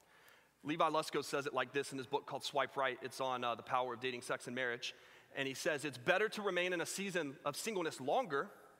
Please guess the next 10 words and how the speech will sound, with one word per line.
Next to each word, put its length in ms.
than 140
to 100
marry 260
the 80
wrong 160
person." 320
What 180
a 160
true 440
statement. 520